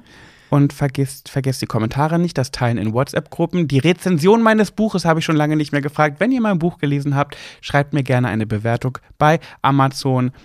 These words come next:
Das hilft mir sehr doll. Und wenn ihr es noch nicht gekauft habt, dann aber schnell.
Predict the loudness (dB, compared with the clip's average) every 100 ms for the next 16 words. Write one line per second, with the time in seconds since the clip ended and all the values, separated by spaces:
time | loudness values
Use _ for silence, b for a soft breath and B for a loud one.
0 | b -4 0 0 0 -2 -2 2 4 4
1 | 4 2 2 0 -2 0 0 0 0 -2
2 | -2 -4 -20 B -2 0 2 2 0 0
3 | 0 -2 -8